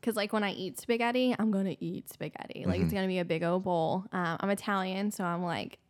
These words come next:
Speaker 1: partial to pasta.
Speaker 2: Mm-hmm.
Speaker 1: It's delicious. So, okay, Whataburger, pasta, and then what's my third guilty pre-, pleasure? It's a tough question. I'd have to say, in general, just French fries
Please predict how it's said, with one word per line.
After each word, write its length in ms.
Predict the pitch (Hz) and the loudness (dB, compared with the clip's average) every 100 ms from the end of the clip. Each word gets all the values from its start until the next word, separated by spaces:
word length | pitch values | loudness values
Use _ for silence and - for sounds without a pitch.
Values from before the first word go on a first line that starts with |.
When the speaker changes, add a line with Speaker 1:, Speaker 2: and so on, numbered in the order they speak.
| - | -6
Speaker 1:
partial 320 | 175 175 180 | -4 -4 -4
to 80 | 185 | -4
pasta. 480 | - - - 180 226 | -6 -8 -8 -4 2
Speaker 2:
Mm-hmm. 140 | 202 | 4
Speaker 1:
It's 80 | 196 | 4
delicious. 640 | 196 - - - 262 - - - - - - | 2 -4 -4 -4 -4 -8 -16 -20 -20 -20 -20
So, 140 | - 190 | -8 -6
okay, 220 | 185 180 | -4 -4
Whataburger, 560 | 196 254 294 320 311 311 | -2 -2 -2 -4 -4 -6
pasta, 420 | - 233 208 226 | -8 -10 -8 -8
and 120 | 220 | -6
then 80 | 196 | -4
what's 220 | 190 - | -6 -6
my 80 | 220 | -8
third 200 | 202 190 | -8 -10
guilty 260 | - - - | -10 -12 -14
pre-, 140 | - - - - | -14 -18 -20 -20
pleasure? 360 | 240 220 - 233 _ _ _ - | -20 -20 -20 -20 _ _ _ -6
It's 100 | 240 | -2
a 60 | 302 | -2
tough 280 | - - - | -2 -4 -4
question. 720 | 554 622 - - - - 196 - _ _ - _ _ - - - - - - - 294 | -10 -8 -8 -4 -2 -2 -6 -10 _ _ -20 _ _ -20 -20 -20 -20 -20 -20 -12 -8
I'd 100 | 320 | -4
have 120 | 403 | 0
to 100 | 415 | 2
say, 220 | 330 320 | 2 2
in 120 | 302 | 2
general, 360 | 233 202 214 226 | 2 0 2 2
just 200 | 214 - | 0 -4
French 260 | 180 180 - | -4 -4 -4
fries 420 | 196 196 196 | -4 -2 -4